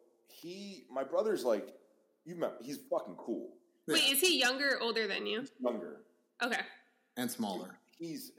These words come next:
Speaker 1: <laughs> he's taller, but he's a little leaner than me.
Speaker 3: <laughs>
Speaker 1: My,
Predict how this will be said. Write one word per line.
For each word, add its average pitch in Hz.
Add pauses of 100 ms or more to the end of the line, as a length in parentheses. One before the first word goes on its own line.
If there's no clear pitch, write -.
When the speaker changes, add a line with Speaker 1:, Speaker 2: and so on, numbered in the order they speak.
(160)
Speaker 1:
<laughs> -
he's 294
taller, 156
but 113
he's 110
a 113
little 107
leaner 95
than 85
me. - (120)
Speaker 3:
<laughs> 381 (180)
Speaker 1:
My, 123